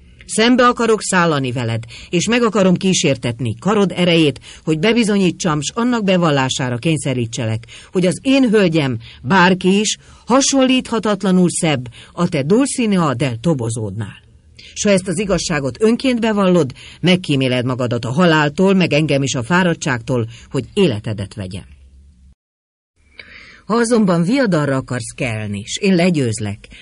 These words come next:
nem kívánok tőled egyéb elégtétel, csak azt, hogy leoldva fegyverzetedet, s felhagyva minden kalandkereséssel, egy álló esztendőre visszavonulj, és otthon tartózkodjál faludban.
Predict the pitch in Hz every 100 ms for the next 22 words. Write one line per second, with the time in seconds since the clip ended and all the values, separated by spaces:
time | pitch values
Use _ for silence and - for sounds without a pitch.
0 | - - 226 277 233 165 143 131 160 135
1 | 127 147 160 151 151 156 139 160 156 180
2 | 180 180 - 156 180 151 131 165 147 135
3 | 117 113 180 180 165 117 127 120 113 117
4 | 117 - - - - 208 165 131 120 127
5 | 214 208 156 175 156 123 135 123 117 120
6 | 113 127 113 110 - 269 202 - 185 160
7 | 131 151 165 131 110 113 107 123 190 -
8 | 135 131 120 113 113 - - - - -
9 | - 262 - 170 147 127 120 113 - 120
10 | 113 113 147 120 101 110 98